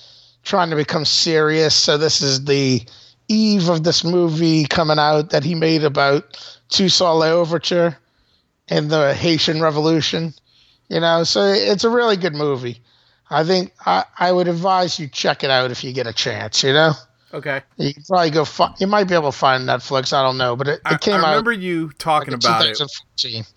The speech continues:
Speaker 2: Yeah, I remember you talking about it when it came out. You liked it.
Speaker 1: Yeah.
Speaker 2: It made an impression on you.
Speaker 1: Yeah, and when I saw that, after I saw that, I was like, you know, 'cause I always did like Chris Rock, and for years he'd been doing crap.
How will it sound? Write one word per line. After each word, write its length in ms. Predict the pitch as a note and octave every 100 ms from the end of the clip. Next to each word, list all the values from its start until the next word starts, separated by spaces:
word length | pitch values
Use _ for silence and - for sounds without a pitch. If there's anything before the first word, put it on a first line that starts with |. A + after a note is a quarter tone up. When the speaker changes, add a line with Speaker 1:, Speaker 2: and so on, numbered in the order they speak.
| - -
Speaker 2:
Yeah, 160 | C3
I 20 | A#2+
remember 260 | C#3+ D#3+
you 100 | E3+
talking 280 | - C#3+ B2+
about 240 | B2 A#2
it 40 | A2
when 100 | G#2+
it 60 |
came 200 | - A2+
out. 300 | A2+ A2 G#2
You 120 | A#2+ A#2+
liked 280 | A#2 A#2
it. 80 | -
Speaker 1:
Yeah. 180 | - -
Speaker 2:
It 40 |
made 60 | B2+
an 40 | A#2+
impression 460 | A2 A#2 G2+ G2+
on 160 | F#2 G2
you. 120 | G2+ - _ _
Speaker 1:
Yeah, 280 | G#3 D#4+ B3
and 80 | G#3
when 120 | A#3
I 100 | G#3
saw 440 | - - B3+ B3
that, 240 | A3+ A3 -
after 340 | A#3 C4 -
I 80 | G#3
saw 320 | - - G#3
that, 60 | F3+
I 120 | E3
was 100 | E3+
like, 220 | E3 D3+
you 60 | F3+
know, 300 | F3+ F3+ F3
'cause 160 | F3+ F#3+
I 120 | A3
always 260 | B3 G#3+
did 180 | - F3+
like 220 | D#3+ C#3
Chris 220 | - C3 E3
Rock, 280 | C3 B2 - - -
and 160 | - G3
for 60 | G#3+
years 400 | A3 C4 B3+ -
he'd 160 | G3
been 160 | F#3 E3+
doing 240 | F3+ D3
crap. 560 | - - A#3+ E3+ A2